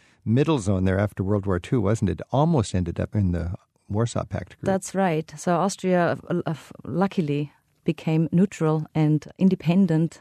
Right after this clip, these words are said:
Speaker 2: from the Soviet Union in nineteen fifty-five. The Americans fought hard for that. It was a financial battle more than other.
Speaker 1: Right.
Speaker 2: And it was almost like the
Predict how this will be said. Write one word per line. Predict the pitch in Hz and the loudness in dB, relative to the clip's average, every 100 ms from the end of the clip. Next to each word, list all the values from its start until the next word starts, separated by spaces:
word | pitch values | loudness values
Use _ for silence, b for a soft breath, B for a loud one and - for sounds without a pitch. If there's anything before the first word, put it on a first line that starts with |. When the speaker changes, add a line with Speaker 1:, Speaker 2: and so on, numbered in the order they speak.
| _ - | _ -8
Speaker 2:
from | - 160 156 | 0 2 2
the | |
Soviet | 151 160 156 - | 0 0 0 2
Union | 190 170 | 4 6
in | |
nineteen | 151 147 147 | 4 2 -2
fifty-five. | 143 - 139 143 131 175 - | -2 -2 -2 0 0 0 0
The | 160 | 2
Americans | 156 160 - 151 | 2 2 0 -4
fought | - 156 151 | -2 -4 -2
hard | 165 233 | -2 -4
for | - 143 | -2 -2
that. | 147 196 - _ _ _ _ _ _ | 0 -4 -8 _ _ _ _ _ _
It | 160 | -2
was | 160 165 160 | 2 2 2
a | 151 160 156 | 0 0 -2
financial | - 190 185 220 196 | 0 2 2 0 -2
battle | 156 - 170 | -2 0 0
more | 156 165 165 | 2 2 4
than | 160 | 4
other. | 165 175 220 - - | 2 2 0 -2 -6
Speaker 1:
Right. | 104 101 - | -2 -2 0
Speaker 2:
And | 175 175 | 0 2
it | 180 | 2
was | 180 180 160 - _ | 2 2 0 -12 _
almost | 185 190 - | -2 -2 -2
like | 170 160 | -4 0
the | 165 165 | 2 0